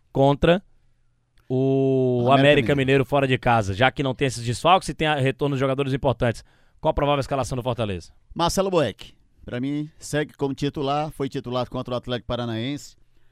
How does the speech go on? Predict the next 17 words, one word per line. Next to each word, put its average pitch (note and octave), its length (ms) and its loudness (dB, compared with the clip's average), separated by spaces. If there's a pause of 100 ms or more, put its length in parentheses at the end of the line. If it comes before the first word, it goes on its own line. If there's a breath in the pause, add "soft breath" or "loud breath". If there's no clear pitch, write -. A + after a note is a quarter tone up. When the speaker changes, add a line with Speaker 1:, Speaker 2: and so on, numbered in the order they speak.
(280)
Speaker 2:
fez C3+ 220 -8
uma B2+ 100 -2
boa A#2+ 180 -4
partida, C3 480 -4
não D3 140 -2
comprometeu, C#3 760 -4 (640)
fez D#3+ 240 -8
uma D#3 100 -2
boa C#3+ 140 0
partida C3 340 -4
contra D3 320 -8
o C#3 40 -4
Atlético C3+ 340 -8
Mineiro, B2+ 240 -4
apesar B2+ 280 -6
da A#2+ 120 -6
derrota. A2+ 500 -6